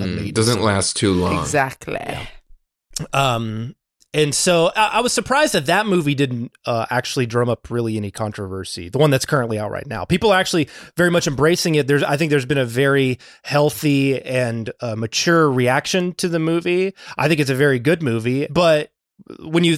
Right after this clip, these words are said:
Speaker 1: when you compare it to something like this, which has kind of similar themes. I mean, in fact, a lot of the reviews that I looked at specifically referenced Mary Kay Letourneau.
Speaker 3: For Birth?
Speaker 1: For Birth, yeah.
Speaker 3: Oh, wow.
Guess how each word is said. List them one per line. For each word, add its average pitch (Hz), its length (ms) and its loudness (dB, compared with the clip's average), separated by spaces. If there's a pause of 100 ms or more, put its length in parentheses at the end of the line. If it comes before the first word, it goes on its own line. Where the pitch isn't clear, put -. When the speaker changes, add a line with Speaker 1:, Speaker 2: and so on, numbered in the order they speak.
Speaker 1:
when 170 140 0
you 175 80 0
compare 202 320 2
it 175 60 -2
to 165 60 -4
something 160 340 0
like 127 220 0
this, 156 400 2 (200)
which 160 140 -2
has 175 340 0
kind 175 180 -2
of 143 80 -2
similar 143 640 0 (400)
themes. 180 440 0 (120)
I 196 100 0
mean, 220 100 0
in 190 80 0
fact, 190 200 2
a 180 60 4
lot 160 260 4
of 180 100 0
the 156 100 2
reviews 139 460 0
that 147 120 2
I 127 60 4
looked 185 280 0
at 131 240 0 (100)
specifically 190 600 -2
referenced 147 580 0
Mary 131 220 0
Kay 139 140 -2
Letourneau. 127 500 -4 (180)
Speaker 3:
For 190 160 2
Birth? 165 460 2
Speaker 1:
For 165 140 0
Birth, 135 400 2
yeah. 127 200 0
Speaker 3:
Oh, 131 80 -2
wow. 131 380 -4